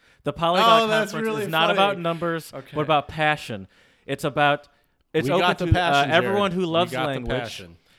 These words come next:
Speaker 1: The idea behind the conference was to create a space to come together and share in that.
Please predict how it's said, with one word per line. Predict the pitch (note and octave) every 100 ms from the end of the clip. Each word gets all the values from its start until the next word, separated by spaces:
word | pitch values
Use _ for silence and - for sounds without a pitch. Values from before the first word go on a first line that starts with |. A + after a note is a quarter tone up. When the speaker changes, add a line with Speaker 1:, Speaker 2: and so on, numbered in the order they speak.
| _
Speaker 1:
The | C3+ C#3+
idea | C#3 C3 D#3+
behind | D#3+ D#3 C#3+ - D3 G#3
the | F3+
conference | - C#3+ C3+ D3 D#3 - _ -
was | C#3
to | -
create | C#3 C#3
a | B2
space | - C3+ C#3
to | -
come | - C#3+
together | C#3 A#2+ A#2+ A#2+
and | A#2 A2 -
share | - B2+ B2 B2
in | A#2 A2+
that. | G#2+ G#2+ G2+ -